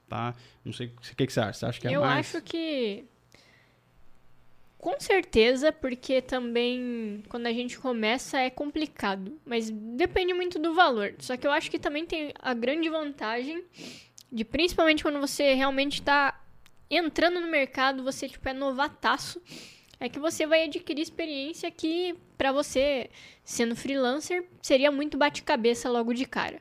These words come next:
Speaker 2: Porque realmente, pra você ser freela, você precisa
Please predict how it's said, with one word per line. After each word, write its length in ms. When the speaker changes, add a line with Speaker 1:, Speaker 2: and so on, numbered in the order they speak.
Speaker 2:
Porque 160
realmente, 640
pra 140
você 200
ser 140
freela, 460
você 160
precisa 840